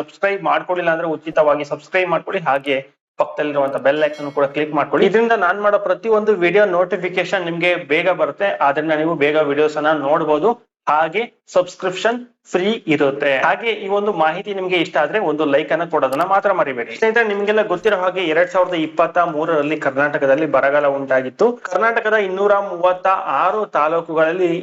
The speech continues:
ಇನ್ನೂರ ಇಪ್ಪತ್ತ ಮೂರು ತಾಲೂಕುಗಳು ಬರಪೀಡಿತ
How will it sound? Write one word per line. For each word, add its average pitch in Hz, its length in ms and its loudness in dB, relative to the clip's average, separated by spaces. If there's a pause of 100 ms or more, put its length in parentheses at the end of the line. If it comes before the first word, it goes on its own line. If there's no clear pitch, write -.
(100)
ಇನ್ನೂರ 202 320 4 (280)
ಇಪ್ಪತ್ತ 185 360 0 (200)
ಮೂರು 208 220 2 (160)
ತಾಲೂಕುಗಳು 165 560 -2 (160)
ಬರಪೀಡಿತ 160 560 0